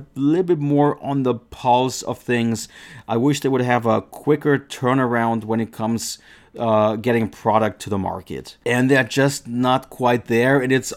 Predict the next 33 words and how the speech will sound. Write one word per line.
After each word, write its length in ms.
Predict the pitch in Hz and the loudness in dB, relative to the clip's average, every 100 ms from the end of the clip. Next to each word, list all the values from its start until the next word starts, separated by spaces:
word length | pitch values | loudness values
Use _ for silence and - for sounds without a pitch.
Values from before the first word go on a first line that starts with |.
| - | -4
always, 560 | 127 196 202 180 143 | 2 6 6 4 0
it 100 | - | -2
always 260 | 135 185 185 | -2 0 -2
kinda 200 | 165 151 | -2 -4
irks 300 | 110 147 - | -4 -6 0
me 100 | 143 | 0
when 300 | 123 123 117 | 2 0 0
the 100 | 113 | -2
competition 640 | - 120 110 - 139 113 | -2 -4 -4 -6 -6 -4
is. 480 | 104 104 73 - - - - - - - | -4 -6 -8 -10 -14 -18 -20 -20 -20 -6
But, 280 | 127 127 127 | 2 4 4
you 80 | 135 | 2
know, 140 | 127 | 2
Bandai's 500 | 113 127 143 135 135 | 2 2 4 2 0
been 160 | - 120 | -2 -2
doing 240 | 123 120 | 0 -2
such 220 | 131 131 | -2 -2
a 40 | 135 | -2
great 300 | 123 117 104 | 0 0 0
job 300 | 113 110 117 | 0 0 0
with 120 | 113 | -2
the 140 | 113 | -2
S 180 | 113 113 | -2 0
H 140 | 110 - | -4 -2
Figuarts 480 | 120 120 113 107 | 0 2 2 2
line 500 | 107 104 104 104 101 - - | 0 2 2 0 -2 -8 -10
that 260 | 101 107 | -2 0
I 200 | 101 104 110 | 0 -2 0
cannot 400 | 117 110 110 104 | 0 2 2 2
recommend 400 | 107 92 107 104 | -4 -2 -2 -2
it 100 | 95 | -4
highly 460 | 98 98 104 101 | -4 -2 -2 -2
enough. 380 | 92 113 127 - | -2 0 0 -2